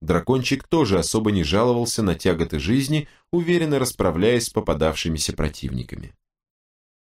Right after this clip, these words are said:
Этот этаж мы чистили до самого утра. Жабы больше не встречались, зато к ледяным саламандрам добавились огненные, а дополнительное разнообразие в местную фауну внесли чрезвычайно прыгучие лягушки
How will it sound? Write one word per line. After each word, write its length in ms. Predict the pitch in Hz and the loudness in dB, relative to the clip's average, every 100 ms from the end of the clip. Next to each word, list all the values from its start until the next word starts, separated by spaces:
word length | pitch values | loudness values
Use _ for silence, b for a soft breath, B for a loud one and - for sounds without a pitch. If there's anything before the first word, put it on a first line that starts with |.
| _ _ _ _ _ _ _ | _ _ _ _ _ _ _
Этот 320 | 123 123 113 | -4 -2 0
этаж 420 | 107 104 156 151 - | -2 0 0 0 0
мы 180 | 131 | 0
чистили 480 | 151 - 147 - 135 | 0 -2 -2 0 0
до 160 | 120 110 | 2 0
самого 420 | - 113 107 98 | 0 0 2 2
утра. 400 | 98 95 - - - _ _ _ _ | 0 -2 -6 -8 -16 _ _ _ _
Жабы 360 | - 80 120 110 | -2 0 2 2
больше 300 | 117 113 113 | 2 0 0
не 100 | 113 | 0
встречались, 760 | - 113 110 143 92 - - _ _ - | 0 -2 2 2 2 -2 -10 _ _ -10
зато 360 | 76 85 120 | -2 0 0
к 80 | 120 | 0
ледяным 400 | 107 95 104 117 | 2 2 2 2
саламандрам 760 | - 82 73 69 80 101 139 127 | 0 0 0 0 0 2 2 2
добавились 640 | 82 76 76 92 107 - | 2 2 2 2 0 0
огненные, 540 | 151 76 69 64 - _ _ _ _ | 0 -2 -4 -6 -10 _ _ _ _
а 80 | 76 | -2
дополнительное 760 | 80 85 80 87 95 90 85 | 0 0 2 2 2 2 2
разнообразие 760 | 80 71 78 69 82 117 78 73 | 2 0 0 0 2 2 0 -2
в 80 | 67 | 0
местную 420 | 95 87 82 73 | 0 0 -2 -4
фауну 440 | - 120 117 113 | 0 2 2 0
внесли 480 | 87 87 90 123 127 | 0 0 0 0 0
чрезвычайно 800 | - 107 90 90 87 113 117 107 | 0 -2 0 -2 0 2 2 0
прыгучие 640 | - 92 92 110 101 87 | -2 -2 2 2 2 -2
лягушки 680 | 76 69 82 139 - - - | -2 -2 0 0 0 -8 -12